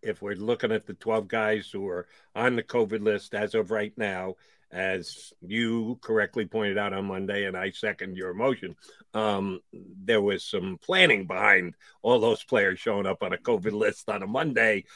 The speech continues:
five days later, could be eligible to play on a Saturday game. I think Jack Stoll, and I got no idea. I got no moles in the Eagles, um, medical team that are gonna give me inside info.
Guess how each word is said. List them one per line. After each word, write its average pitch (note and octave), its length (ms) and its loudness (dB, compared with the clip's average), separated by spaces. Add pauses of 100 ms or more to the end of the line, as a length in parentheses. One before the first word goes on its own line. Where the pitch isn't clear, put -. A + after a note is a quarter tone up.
(240)
five A2 280 6
days A2+ 300 8
later, G#2+ 500 6
could A2 220 0
be G#2+ 120 0
eligible G2+ 460 0
to F2 80 -10
play A2 380 4 (280)
on G#2 140 0
a G#2+ 60 4
Saturday G#2+ 500 4
game. G#2 400 2 (720)
I B2+ 80 2
think C3 320 4
Jack C3 320 4
Stoll, F#2+ 540 2
and D3+ 100 6
I F#3+ 140 10
got G#2+ 240 2
no A#2+ 160 4
idea. A2 260 4
I B2+ 120 4
got A2+ 180 0
no A2 260 2
moles B2+ 600 4
in A#2 120 2
the A2 160 -4
Eagles, A#2+ 600 -4 (260)
um, G#2+ 500 2
medical C3+ 480 6
team A#2 440 0
that A2 140 2
are A2+ 40 -2
gonna A#2+ 220 0
give A#2+ 160 0
me B2 180 2
inside A2+ 400 0
info. G2 480 -2